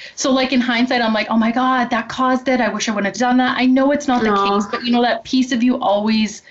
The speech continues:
Speaker 2: And, yeah.
Speaker 1: wonders and worries and stresses. So no, my, the number came back good. They, I was four hundred and something. They had sent me the email saying, "Yay, you're pregnant. This is your due date. This is what the next steps are." And they kinda told me what to do next. And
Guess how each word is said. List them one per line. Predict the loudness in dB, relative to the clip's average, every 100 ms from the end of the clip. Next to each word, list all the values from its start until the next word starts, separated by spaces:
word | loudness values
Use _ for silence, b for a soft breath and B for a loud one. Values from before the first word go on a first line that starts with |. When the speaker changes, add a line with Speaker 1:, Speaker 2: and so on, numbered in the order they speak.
| B
Speaker 2:
And, | -2 0 0
yeah. | 0 0 2
Speaker 1:
wonders | 0 0 -4 -8
and | -10 -6
worries | -2 0 -2 -4
and | -6
stresses. | -2 -4 -4 -8 -14 -16 B B B
So | -4 0 0 2
no, | 2 2 2
my, | 2 0 -2
the | 0
number | 0 2 0
came | 0 2
back | 2 0
good. | 0 0 -2 -2
They, | -2 0 0 0 -2
I | -2
was | -2 -4
four | -2 0
hundred | 2 2 2 2
and | 2
something. | 0 -2 0 0 2 0 B B _
They | -2
had | 0 0
sent | 0 0
me | 2 2
the | 2 2
email | 2 2 0
saying, | 0 0 -2 -2 -4 -8 -4
"Yay, | 0 2 2
you're | 2 0
pregnant. | 0 0 2 2 2
This | 0 -4
is | -4
your | -2
due | 0 2
date. | 2 2 0 -2
This | -6
is | -8
what | -4 -2
the |
next | -2 -2 -6
steps | -4 -2 -2
are." | 0 0 2 0
And | 0 -2
they |
kinda | -2 -2 -2
told | -2 -2
me |
what | 0 -2
to | -2
do | 0 2
next. | 2 0 -4 -2
And | -2